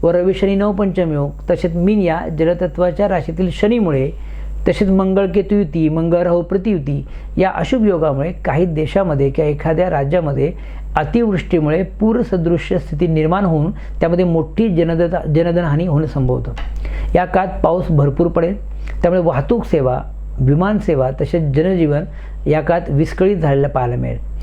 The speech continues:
या काळात मोठे वाहन अपघात किंवा दुर्घटना झालेल्या पाहावयास मिळतील. थोडक्यात सर्वच लोकांनी सोळा ऑगस्टपर्यंत आपली काळजी घेणं गरजेचं राहील.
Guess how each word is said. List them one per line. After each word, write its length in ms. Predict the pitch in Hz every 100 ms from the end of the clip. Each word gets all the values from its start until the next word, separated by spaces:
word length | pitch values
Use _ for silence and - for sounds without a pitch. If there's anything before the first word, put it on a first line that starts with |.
| - -
या 100 | 180
काळात 300 | 185 196 196
मोठे 280 | 185 170 -
वाहन 240 | 190 170 180
अपघात 300 | 170 160 175
किंवा 160 | 190 175
दुर्घटना 420 | 156 156 175 180
झालेल्या 280 | 170 151 156
पाहावयास 320 | 151 147 147
मिळतील. 320 | 151 139 175 233 - - - -
थोडक्यात 280 | 175 175 202
सर्वच 380 | - 240 240
लोकांनी 420 | 180 151 151 156 214
सोळा 300 | - 170 185
ऑगस्टपर्यंत 1200 | 180 160 160 - 208 285 - - - 202 190 143
आपली 280 | 147 139 151
काळजी 440 | 156 165 147 151
घेणं 280 | 180 180 180
गरजेचं 340 | 165 165 165 170
राहील. 200 | 170